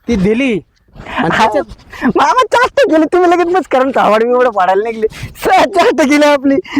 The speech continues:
Speaker 2: पोरं काय झालं, दारू सोडली.
Speaker 1: दारू सोडली ना?
Speaker 2: हम्म.
Speaker 1: आणि पोरीला?
Speaker 2: पोरगी आहे ना, पोरगी आहे ना.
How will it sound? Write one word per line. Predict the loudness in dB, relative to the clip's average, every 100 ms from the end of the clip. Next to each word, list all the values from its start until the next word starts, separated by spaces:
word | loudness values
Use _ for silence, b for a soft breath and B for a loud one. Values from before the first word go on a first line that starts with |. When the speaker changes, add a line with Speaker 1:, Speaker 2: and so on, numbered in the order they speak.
| -2 0
Speaker 2:
पोरं | 0 2
काय | 2 4
झालं, | 2 2
दारू | 2 2 2
सोडली. | 2 2 2 0 _ _ _ _ _ _ _ -6
Speaker 1:
दारू | -2 -2
सोडली | 0 0 0
ना? | 0
Speaker 2:
हम्म. | 0 0 2 0 -2 -10 _ -6
Speaker 1:
आणि | -2
पोरीला? | 0 0 0 -2 -4 _ _ _ _ _ _ -8
Speaker 2:
पोरगी | -4 0 2 4
आहे | 2 2
ना, | 0
पोरगी | -2 -2 -2
आहे |
ना. | -2